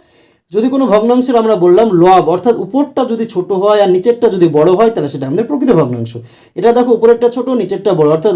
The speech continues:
লবটা ছোট হরটা বড়, তাহলে এটা আমাদের কী ভগ্নাংশ? প্রকৃত ভগ্নাংশ। আর যদি প্রকৃত ভগ্নাংশ হয় তাহলে সেটাকে কী করতে হবে দেখো, গোল চিহ্ন দিতে হবে। তাহলে আমি এটা কী করবো, গোল করে দেবো। অথবা তোমরা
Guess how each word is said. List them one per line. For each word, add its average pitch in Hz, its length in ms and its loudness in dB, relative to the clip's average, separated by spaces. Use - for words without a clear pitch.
লবটা 175 340 0
ছোট 247 120 -4
হরটা 180 340 -2
বড়, 127 180 -2
তাহলে 175 180 0
এটা 196 120 -2
আমাদের 220 200 -2
কী 233 60 -6
ভগ্নাংশ? 233 320 0
প্রকৃত 247 260 -2
ভগ্নাংশ। 139 340 -4
আর 170 100 -4
যদি 240 220 2
প্রকৃত 247 280 -2
ভগ্নাংশ 147 360 -2
হয় 247 140 0
তাহলে 214 220 0
সেটাকে 233 300 0
কী 240 120 -10
করতে 247 160 -2
হবে 262 140 -2
দেখো, 285 140 -2
গোল 220 140 4
চিহ্ন 214 160 -4
দিতে 131 140 -6
হবে। 135 120 -6
তাহলে 185 160 -2
আমি 208 100 -2
এটা 220 160 -6
কী 226 120 -6
করবো, 254 160 2
গোল 143 120 2
করে 127 200 -4
দেবো। 113 140 -6
অথবা 247 260 2
তোমরা 208 160 -2